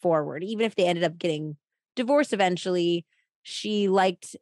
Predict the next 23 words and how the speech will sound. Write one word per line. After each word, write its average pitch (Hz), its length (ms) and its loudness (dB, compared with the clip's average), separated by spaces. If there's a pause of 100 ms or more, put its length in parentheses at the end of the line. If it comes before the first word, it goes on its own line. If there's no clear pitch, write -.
(180)
owning 180 260 0
her 165 160 0
own 156 160 0
home. 170 500 -2
She 175 240 -6
liked 175 440 0 (160)
trying 190 320 -2
to 180 100 -10
get 156 300 -4
back 156 260 0
on 160 100 -4
a 156 60 -6
path 156 420 -4
of 151 480 -4
studying 156 440 -2 (120)
child 151 280 0
psychology. 180 720 0 (340)
So 285 240 2
she 302 320 0
decided 254 440 0
to 190 320 -2
put - 260 -2
these 170 360 -2